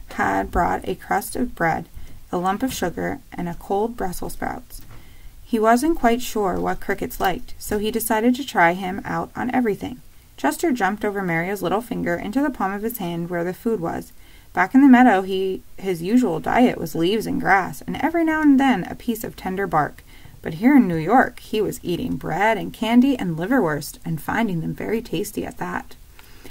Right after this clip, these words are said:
When Chester had had as much as he wanted, Mario wrapped what was left in a piece of wax paper and put it inside the cash register. Then he slipped the cricket back inside the matchbox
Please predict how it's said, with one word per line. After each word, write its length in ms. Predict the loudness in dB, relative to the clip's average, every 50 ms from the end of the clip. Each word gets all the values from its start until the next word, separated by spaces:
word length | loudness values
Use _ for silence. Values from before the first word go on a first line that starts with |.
| -16 -16 -16 -8
When 160 | 4 6 6 8
Chester 360 | 8 6 4 4 2 2 2
had 420 | 2 2 4 4 4 2 0 -6 -8 -16 -20 -20 -20 -20 -20 -20 -20 -20 -18
had 400 | -8 -2 2 2 4 4 2 0
as 220 | -2 -6 -6 -6 -4
much 220 | -4 -4 -4 -4
as 140 | -4 -4 -2
he 80 | 0 0
wanted, 480 | 0 -2 -2 -4 -4 -6 -6 -6 -6
Mario 380 | -4 -4 -2 2 4 4 4 4
wrapped 460 | 0 2 2 4 4 4 2 0 -4 -6 -6
what 260 | -4 -4 -4 -2 -2
was 200 | -2 0 0 2
left 320 | 2 2 0 0 -4 -6
in 180 | -6 0 0 0
a 60 | 0
piece 300 | 0 -2 -2 -2 -2 -2
of 100 | -4 -2
wax 280 | 0 0 0 0 -2 -6
paper 300 | -6 -6 -6 -6 -6 -6
and 260 | -4 -4 -4 -6 -4
put 140 | -2 0 2
it 160 | 2 2 2
inside 400 | -2 -6 -8 -8 -8 -8 -8 -8
the 60 | -8
cash 300 | -2 0 0 0 0 -2
register. 500 | -4 -8 -8 -8 -10 -10 -10 -12 -12 -14 -14 -10 -8 -8 -8 -8 -14 -16 -18 -14
Then 240 | -6 -4 2 6 6
he 160 | 6 6 4
slipped 320 | 0 -4 -4 -4 -6 -4 -2
the 100 | -2 -2
cricket 400 | -2 -2 -4 -4 -4 -6 -6 -6
back 280 | -6 -6 -6 -4 0
inside 340 | 0 0 0 0 -2 -2 -2
the 60 | -4
matchbox 760 | -6 -4 -4 -6 -6 -8 -10 -8 -8 -8 -10 -12 -14 -16 -16